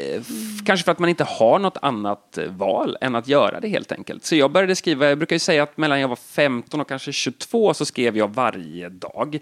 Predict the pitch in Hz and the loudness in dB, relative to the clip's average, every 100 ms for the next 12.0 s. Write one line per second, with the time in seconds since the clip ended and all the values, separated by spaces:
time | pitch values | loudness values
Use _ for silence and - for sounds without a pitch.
0 | - - - - 131 113 110 104 87 - | -12 -20 -20 -4 0 2 2 2 0 -6
1 | 67 113 107 92 - 98 - 101 85 - | -4 -2 -2 -6 -6 -10 -6 -6 -6 -6
2 | 92 - 95 104 123 - 127 131 107 95 | -6 -2 -2 -2 -4 -2 -2 2 2 0
3 | 92 95 - 90 87 107 - - 101 95 | -4 -12 -8 -8 -6 -8 -8 -10 -8 -4
4 | 95 95 95 95 - - - - - - | -4 -4 -4 -6 -6 -20 -20 -20 -20 -20
5 | - - - - _ _ - 135 160 143 | -20 -20 -20 -20 _ _ -10 2 4 4
6 | 135 135 123 120 - 131 120 117 - 120 | 2 0 -4 -6 -4 -2 0 0 -2 -6
7 | - - 113 113 98 113 107 110 113 120 | -8 -8 -4 -2 -2 -2 -2 -2 -2 -2
8 | 113 - 117 - 123 117 120 123 113 - | -2 -2 -4 0 -2 2 2 2 0 -6
9 | 120 - 123 101 - 110 123 147 147 151 | -4 0 2 2 2 2 4 2 2 2
10 | 143 127 131 135 131 117 120 170 190 143 | 2 2 0 0 0 2 2 2 0 0
11 | 131 117 104 120 113 107 107 95 95 98 | 2 2 2 -2 -4 -6 -6 -2 -2 -2